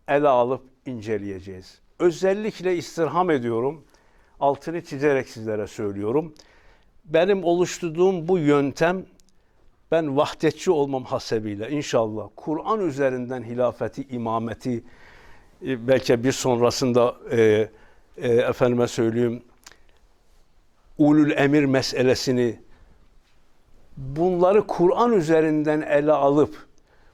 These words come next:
bu yöntemle bu hakikatları açıkladığımız takdirde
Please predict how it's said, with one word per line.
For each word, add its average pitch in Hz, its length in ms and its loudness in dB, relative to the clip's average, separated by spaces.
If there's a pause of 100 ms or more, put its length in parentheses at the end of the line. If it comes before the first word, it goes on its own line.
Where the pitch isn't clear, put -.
bu 165 320 2
yöntemle 156 1000 2
bu 151 200 -6
hakikatları 127 720 -2
açıkladığımız 127 720 -2
takdirde 127 720 -2